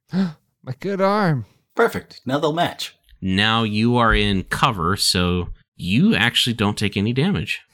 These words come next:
Speaker 1: Ha ha.
Speaker 3: And then last but not least is the creature. Um, the creature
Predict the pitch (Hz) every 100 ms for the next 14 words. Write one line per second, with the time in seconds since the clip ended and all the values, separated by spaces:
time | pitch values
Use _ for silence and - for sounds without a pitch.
0 | - 190 - 185 196 185 170 151 143 123
1 | 113 - - 120 120 117 113 110 101 101
2 | 101 120 143 - - 131 123 110 110 104
3 | - 98 98 90 - - - - 104 98
4 | 98 - - 98 98 - 87 - 80 82
5 | - _ _ _ - 85 87 85 85 85
6 | 87 104 - 95 92 - 131 - 127 123